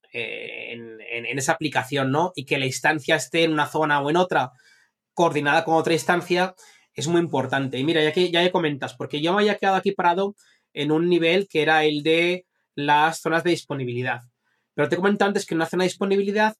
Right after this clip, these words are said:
tendré por lo menos, por lo menos un centro de datos. Solo que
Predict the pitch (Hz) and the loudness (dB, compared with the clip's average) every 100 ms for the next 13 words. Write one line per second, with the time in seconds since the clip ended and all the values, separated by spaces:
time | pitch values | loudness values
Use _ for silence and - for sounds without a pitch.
0 | _ _ 156 165 160 156 151 180 214 - | _ _ -2 -2 0 0 2 2 0 0
1 | 226 214 220 220 220 185 180 160 151 135 | 2 2 2 0 -2 -2 0 0 2 2
2 | 120 - - - _ _ _ _ _ _ | 0 -6 -20 -20 _ _ _ _ _ _
3 | _ _ - 147 143 147 139 123 | _ _ -4 -2 0 0 0 -6